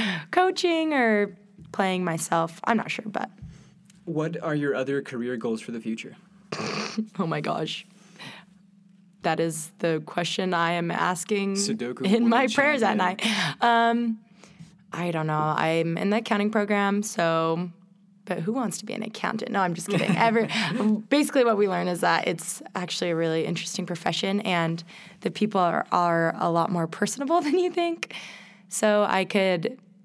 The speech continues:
Speaker 1: my dream job, I'll be honest with you,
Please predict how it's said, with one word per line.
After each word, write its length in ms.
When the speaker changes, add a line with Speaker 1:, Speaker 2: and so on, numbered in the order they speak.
Speaker 1:
my 200
dream 520
job, 560
I'll 80
be 140
honest 240
with 140
you, 80